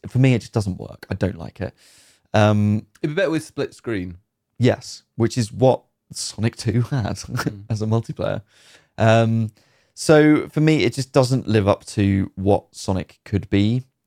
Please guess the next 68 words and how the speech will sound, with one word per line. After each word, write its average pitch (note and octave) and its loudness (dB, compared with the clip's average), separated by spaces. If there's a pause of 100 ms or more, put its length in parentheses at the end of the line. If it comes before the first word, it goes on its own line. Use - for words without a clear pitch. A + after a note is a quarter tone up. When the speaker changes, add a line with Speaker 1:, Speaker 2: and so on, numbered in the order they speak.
(100)
Speaker 1:
and F#2+ -2
I F2+ 0
found F#2+ -4
it E2 -6
a - -10
bit - -12
disappointing. - -16 (300)
But B2+ 2
there B2+ 6
are B2+ 4
more B2 2
thoughts - -4
on F#2+ -4
Eurogame. F#2+ -8
You G2 -8
can G2+ -4
go G2 -2
read G2 -2
my F2 -12
review. E2 -10 (560)
Um, G2 2
Speaker 2:
What B2+ -8
did C#3 -4
you C3+ -6
give A2+ 2
Speaker 1:
and A#2 4
Speaker 2:
it? A2 2
Speaker 1:
it - -4
also, A#2 2 (220)
I B2 0
gave D#3+ 4
it - 2
a C#3+ 0
three A2 0
out F#2+ 0
of G2 -10
five. E2 -10 (760)
Speaker 2:
Better C3+ -2
than C3 2
Speaker 1:
It B2+ 4
Speaker 2:
Lords C3 4
of A#2 -4
the C#3 4
Speaker 1:
also A#2+ 6
Speaker 2:
Fallen, F#2+ -2
then. F#2+ -6 (340)
Speaker 1:
It G#2 2
is, - -2
yes. - -6 (240)
Um, A2+ 4
it B2 2
also C#3+ 2
has C#3 0
not B2+ -2
sold A2 2
very F#2 -2
well E2 -4
because F#2+ -4
it F#2 -2
came A2+ 0
out G#2 0
the G2+ -4
same A2 -2
week G#2 0
as G2+ 0
a G2 0
Mario G#2 2
game F#2+ -2